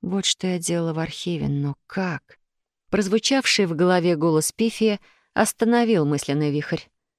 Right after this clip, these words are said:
«Занятный выбор. Ваша жертва принята». После этого Пифи шагнула вперед, взяла у Сэл из рук бумажку с прядью волос, положила ее рядом с другими приношениями,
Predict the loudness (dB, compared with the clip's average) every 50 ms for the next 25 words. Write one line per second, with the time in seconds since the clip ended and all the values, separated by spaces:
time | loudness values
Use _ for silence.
0 | _ _ _ _ _ _ _ _ _ _ _ _ -8 -4 -2 0 0 0 0 0
1 | -2 -2 -4 -6 _ _ -4 -2 0 0 0 0 -2 -4 -6 -10 -10 -12 -16 _
2 | _ _ _ _ _ _ _ _ _ _ _ _ -8 -4 -2 -2 0 2 2 0
3 | 2 0 0 0 0 0 0 -2 -2 -4 -8 _ -8 -6 -6 -6 -4 -2 -2 0
4 | 0 0 -2 -4 -4 -4 -6 -6 -10 _ _ _ _ _ _ _ _ _ _ _
5 | _ _ _ _ -2 0 2 2 2 2 2 2 2 2 2 2 0 0 2 2
6 | 2 2 2 2 2 2 2 2 2 0 0 0 0 0 0 0 -2 -6 -4 0
7 | 2 4 4 4 4 2 0 -2 0 2 2 2 2 0 -2 0 0 0 0 0
8 | 0 0 2 2 2 2 0 -2 -4 -6 -4 -2 0 0 0 0 -2 -2 0 0
9 | 0 0 0 -2 -2 -4 -6 -8 _ _ _ _ _ _ _ _ _ -2 0 2
10 | 2 2 2 2 2 2 2 2 2 0 0 0 0 0 0 0 0 -2 -2 -2
11 | -2 -2 -2 -2 -2 -2 -2 -2 -4 -2 -2 -2 0 0 0 0 -2 -2 -2 -2
12 | -2 -4 -6 -8